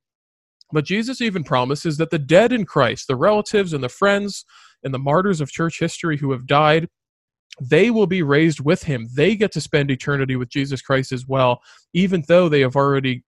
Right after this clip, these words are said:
passed on from the earth. This is encouragement to believers. The resurrection is encouragement, and it's something that we need to not only be confident in for ourselves,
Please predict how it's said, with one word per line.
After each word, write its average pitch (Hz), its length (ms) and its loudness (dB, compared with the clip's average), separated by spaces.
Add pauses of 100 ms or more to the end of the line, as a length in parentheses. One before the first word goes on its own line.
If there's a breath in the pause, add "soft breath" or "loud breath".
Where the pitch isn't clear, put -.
(140)
passed 139 320 2
on 135 200 4
from 135 180 -6
the 131 180 -6
earth. 160 340 -2 (420 soft breath)
This 208 200 0
is 220 100 -4
encouragement 165 720 -2
to 143 100 -4
believers. 139 680 -4
The 135 120 -6
resurrection 165 760 0
is 143 260 -4
encouragement, 143 960 -2 (400 soft breath)
and 139 100 0
it's 143 120 -2
something 214 360 0
that 156 140 0
we 156 140 -2
need 160 260 0
to 143 100 -4
not 147 260 2
only 175 200 -4
be 135 180 -4
confident 185 720 -2
in 139 140 0
for 135 220 -2
ourselves, 147 600 0